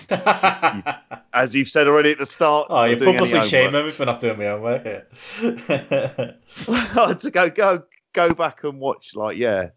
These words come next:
Speaker 2: the N one Victory Final, which is actually quite good. Quite enjoyed it.
Speaker 1: We'll see. I'll try
Speaker 2: And,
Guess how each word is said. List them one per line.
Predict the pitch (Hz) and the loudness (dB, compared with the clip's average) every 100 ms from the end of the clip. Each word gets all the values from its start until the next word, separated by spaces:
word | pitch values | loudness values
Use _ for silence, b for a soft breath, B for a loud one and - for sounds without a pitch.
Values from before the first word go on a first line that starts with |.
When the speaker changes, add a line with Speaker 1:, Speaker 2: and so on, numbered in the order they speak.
| - | -4
Speaker 2:
the | 104 | 0
N | 104 104 | 0 0
one | 101 98 92 | -2 -4 -2
Victory | 104 - 98 | -4 -4 -6
Final, | 92 107 | -2 -2
which | 110 123 | -4 -6
is | 160 | -6
actually | - - 147 | -6 -8 -10
quite | - 156 - | -6 -6 -2
good. | - 135 - _ _ - | -2 -2 -4 _ _ -8
Quite | 113 | -8
enjoyed | 110 117 113 95 | -2 0 2 2
it. | 87 - _ _ - | -2 -10 _ _ -10
Speaker 1:
We'll | 120 101 | -8 -8
see. | 101 90 | -10 -10
I'll | 98 120 | -6 -4
try | - | 2
Speaker 2:
And, | 139 | 4